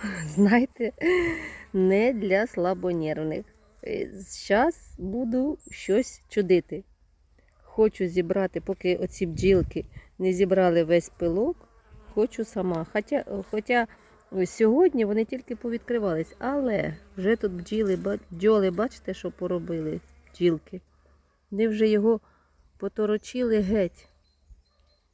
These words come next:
Ну, зараз буду щось творити.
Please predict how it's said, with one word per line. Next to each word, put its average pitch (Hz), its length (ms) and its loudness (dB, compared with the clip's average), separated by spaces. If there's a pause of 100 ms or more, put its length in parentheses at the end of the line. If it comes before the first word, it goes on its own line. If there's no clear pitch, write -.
(1200)
Ну, 226 280 0
зараз 254 300 -2
буду 214 300 -2
щось - 300 -8
творити. 175 580 -2